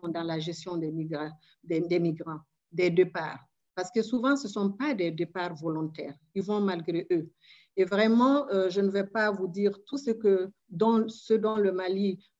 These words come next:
euh, dispose aujourd'hui en termes de politique, mais aussi de, de, de mécanismes et de réponses à cette question. Mais nous pouvons mieux faire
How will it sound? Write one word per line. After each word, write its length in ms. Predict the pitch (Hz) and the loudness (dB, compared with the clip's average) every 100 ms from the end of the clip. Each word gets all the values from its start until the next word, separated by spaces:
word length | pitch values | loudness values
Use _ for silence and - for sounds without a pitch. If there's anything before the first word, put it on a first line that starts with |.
| 175 | -6
euh, 60 | |
dispose 460 | 160 202 - 226 185 | -2 -4 2 2 2
aujourd'hui 680 | 175 175 - 180 175 202 170 | 0 -4 -4 -6 -2 -2 0
en 180 | 165 170 - | -2 -8 -4
termes 320 | 196 180 180 | -2 -2 -4
de 120 | 165 | -6
politique, 580 | 160 190 180 180 208 208 | -4 -4 -4 -4 -4 -4
mais 140 | 175 | -4
aussi 380 | 175 175 175 202 | -2 -4 -4 -6
de, 320 | 175 170 160 160 | -2 -2 -2 -6
de, 280 | 160 160 156 | -6 -4 -2
de 120 | 160 | -2
mécanismes 920 | 165 180 190 185 196 220 214 180 160 160 _ _ | -2 -2 -4 0 2 2 0 -8 -12 -12 _ _
et 100 | 190 | 2
de 100 | 180 | 4
réponses 500 | 175 196 196 202 196 | 6 4 2 -2 -4
à 140 | - 151 | -6 -8
cette 240 | 180 170 | -8 -8
question. 480 | 170 165 - 208 233 - _ - | -8 -10 -8 -8 -8 -12 _ -8
Mais 260 | 185 196 220 | -2 0 2
nous 140 | 196 | 0
pouvons 320 | - 208 208 | 0 0 4
mieux 320 | 202 220 254 | 6 8 8
faire 320 | 247 196 175 | 4 0 -4